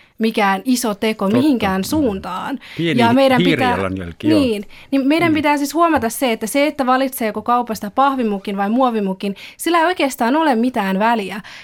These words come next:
Speaker 1: Et vaan sillä on väliä, että mitä teollisuudessa tai mitä isoissa pöydissä tapahtuu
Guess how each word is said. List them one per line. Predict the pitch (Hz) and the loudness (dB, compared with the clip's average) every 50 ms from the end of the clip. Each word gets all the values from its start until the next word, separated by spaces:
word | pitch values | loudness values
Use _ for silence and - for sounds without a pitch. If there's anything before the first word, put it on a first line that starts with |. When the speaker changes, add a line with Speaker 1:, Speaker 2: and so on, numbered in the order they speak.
| - - | -14 -8
Speaker 1:
Et | 233 220 220 | -8 -2 0
vaan | 262 302 311 285 | 2 2 2 2
sillä | - 330 349 339 320 254 | 0 0 0 2 2 2
on | 214 208 | 2 2
väliä, | 226 226 220 208 196 190 | 0 0 0 0 -2 -4
että | 190 185 - 220 208 | -4 -4 -6 -4 -2
mitä | 226 247 254 247 247 214 208 220 - - - _ _ _ - - - | -2 -2 0 0 0 -2 -2 -4 -10 -20 -20 _ _ _ -14 -6 -2
teollisuudessa | 311 339 330 285 254 233 240 - 240 226 214 220 196 - - 220 | 0 2 2 2 0 0 -4 -4 -4 -2 -2 -2 -4 -6 -8 -6
tai | - 220 214 214 | -4 -2 -2 0
mitä | 226 240 240 247 214 208 247 | 0 0 0 -2 -2 -2 0
isoissa | 277 277 - 269 226 196 - 214 | -2 -2 0 -2 -2 -4 -4 -8
pöydissä | - - 214 202 190 190 185 - 208 190 | -6 -4 -2 -2 -2 -4 -4 -6 -6 -4
tapahtuu | 226 233 233 220 190 185 - - - - - - 262 294 247 - | -2 -2 -2 -2 -4 -4 -6 -12 -18 -18 -16 -12 -10 -10 -10 -12